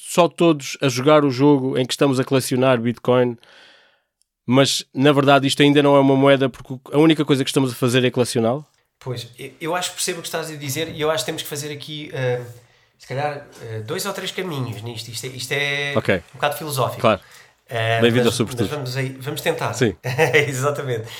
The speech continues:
Speaker 2: É, muito gosto por, aliás, adoro este tipo de perguntas, porque é, é sobre isto que eu penso e é sobre isto que eu,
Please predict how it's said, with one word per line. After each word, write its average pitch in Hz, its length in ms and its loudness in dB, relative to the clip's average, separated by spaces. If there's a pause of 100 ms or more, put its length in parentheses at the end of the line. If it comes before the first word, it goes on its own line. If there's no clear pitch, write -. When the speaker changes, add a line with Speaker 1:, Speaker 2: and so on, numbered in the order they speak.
(220)
Speaker 2:
É, 131 220 -10
muito 127 320 -8
gosto 135 300 -6
por, 135 100 -8
aliás, 123 460 -2
adoro 120 280 0
este 123 180 -8
tipo 131 120 -14
de - 60 -20
perguntas, 113 400 -10
porque - 220 -12
é, 113 200 -8
é 117 60 -6
sobre 117 240 -6
isto 123 160 -12
que 123 100 -10
eu 113 60 -10
penso 123 420 -10
e 127 80 -12
é 120 60 -6
sobre 120 260 -10
isto 117 160 -14
que 127 100 -12
eu, 113 280 -12